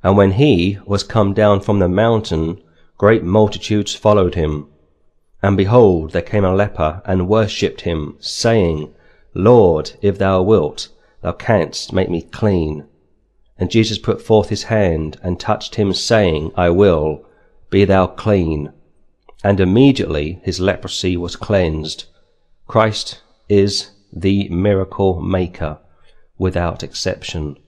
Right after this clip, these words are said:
Buddha, Muhammad, and Confucius never performed miracles. Jesus Christ performed miracles like nobody ever did.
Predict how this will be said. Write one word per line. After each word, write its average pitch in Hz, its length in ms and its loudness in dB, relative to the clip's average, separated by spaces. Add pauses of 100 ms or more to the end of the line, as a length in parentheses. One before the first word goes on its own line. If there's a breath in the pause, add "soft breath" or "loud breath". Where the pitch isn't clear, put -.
(760)
Buddha, 120 400 4 (380)
Muhammad, 101 540 0 (260)
and 98 180 -2
Confucius - 920 -8 (400)
never 98 460 -2 (180)
performed 90 640 -4
miracles. 85 800 -8 (840)
Jesus - 300 -8
Christ 85 420 -6
performed 85 380 -2
miracles 85 560 -6
like 82 180 -4
nobody 85 580 -2
ever 78 200 -8
did. 71 300 -10